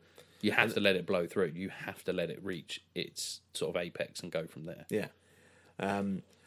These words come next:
Speaker 2: and that's something that I'm really excited for in the sequel as well, too, because Kong was very, it, first of all, it was in the seventies, so it was like, you know, this, it was removed from us as an audience, but in terms of the actual plot of the movie, it was all set on this island,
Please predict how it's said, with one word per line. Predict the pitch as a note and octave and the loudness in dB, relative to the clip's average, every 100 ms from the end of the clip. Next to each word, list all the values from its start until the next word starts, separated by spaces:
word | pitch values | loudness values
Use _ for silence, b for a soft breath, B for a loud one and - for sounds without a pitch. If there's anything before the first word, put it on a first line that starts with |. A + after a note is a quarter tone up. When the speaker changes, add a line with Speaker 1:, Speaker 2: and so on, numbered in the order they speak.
| b | b
Speaker 2:
and | A2+ | 4
that's | A#2+ - - - F3 | 6 4 2 -4 0
something | - A2 | 2 2
that | G#2+ | 2
I'm | G2+ G#2+ | 2 4
really | G#2 F2 | 4 4
excited | - G2+ F2 | 2 2 2
for | G2 F#2+ | 0 0
in | F#2+ | 0
the | G2 | -2
sequel | G#2 - F#2 | -2 -2 -4
as | E2 | -2
well, | F#2+ F2 - | -2 -2 -6
too, | - G#2+ F#2+ F2+ E2+ - b b | -6 -2 -2 -4 -8 -12 b b
because | - G#2+ F#2+ - _ _ - - _ _ _ _ _ _ | -6 -4 -6 -8 _ _ -20 -20 _ _ _ _ _ _
Kong | - C3+ B2+ A#2 | 6 8 8 4
was | G#2+ | 2
very, | G2+ A2 G#2+ - | 4 4 6 4
it, | G#2+ - | 0 8
first | C3 B2 | 10 10
of | G#2+ | 6
all, | |
it | G#2 | 2
was | G2 | 4
in | A#2 | 2
the | |
seventies, | G2 G2+ F2+ F#2 F2 E2+ | 4 0 0 -4 -2 0
so | G2 | 2
it | F#2 D#2 | 2 0
was | F2+ E2+ | -4 -2
like, | F#2 F2 - | 0 0 -2
you | F2 | -6
know, | E2+ - b b b b | -6 -10 b b b b
this, | - G2 - - | -4 -4 -4 -4
it | C#2+ | -2
was | F#2+ F#2+ | -2 0
removed | G#2+ A2+ G#2+ G2 | 4 4 4 2
from | G#2+ | 0
us | G#2 F2+ | 0 -2
as | F#2+ | -2
an | G2+ | 0
audience, | G2+ F2+ E2+ F2+ | 0 0 -4 -4
but | D#2+ | 0
in | D#2 G2 | 0 0
terms | - A2 G2 | -2 -2 -2
of | - | 0
the | G2+ | -2
actual | E2+ - - | -2 -8 0
plot | B2 D2 | 2 4
of | |
the | E2+ | 4
movie, | A2 F#2+ E2 | 2 2 -2
it | |
was | F2+ | -2
all | G2+ F#2+ | -2 0
set | - - | 0 0
on | F#2+ | -2
this | F2+ | -2
island, | G2+ G2 D#2+ C#2+ D#2 | 0 0 -2 -6 -10